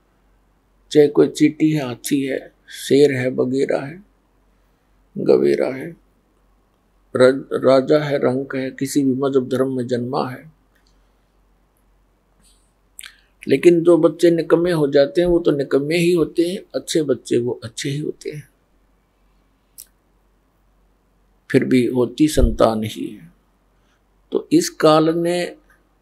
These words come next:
परमात्मा को अपना बड़ा भाई जानकर उसके साथ विरोध किया कि तू यहाँ कैसे आ गया जोगजीत।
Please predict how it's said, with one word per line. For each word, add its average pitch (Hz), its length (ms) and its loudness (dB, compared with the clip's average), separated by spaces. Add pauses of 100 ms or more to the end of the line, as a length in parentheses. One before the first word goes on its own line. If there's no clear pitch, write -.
(720)
परमात्मा 147 640 0
को 143 440 0 (540)
अपना 151 380 0
बड़ा 139 320 2
भाई 127 320 -2
जानकर 120 760 -4 (1120)
उसके 147 340 2
साथ 123 300 0 (120)
विरोध 135 400 2
किया - 520 -4 (3000)
कि 143 100 6
तू 170 580 4 (120)
यहाँ 135 320 -2 (100)
कैसे 139 580 -2
आ 131 160 2
गया 127 220 0
जोगजीत। 127 640 -2